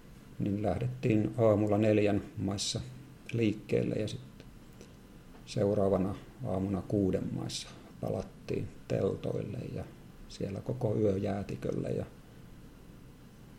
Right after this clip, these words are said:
eksyttiin. Se oli,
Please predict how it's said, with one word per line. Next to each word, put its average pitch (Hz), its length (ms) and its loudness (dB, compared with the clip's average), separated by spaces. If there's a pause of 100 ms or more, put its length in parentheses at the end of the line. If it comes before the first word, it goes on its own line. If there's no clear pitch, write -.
(880)
eksyttiin. 117 800 6 (140)
Se - 240 -4
oli, 110 200 0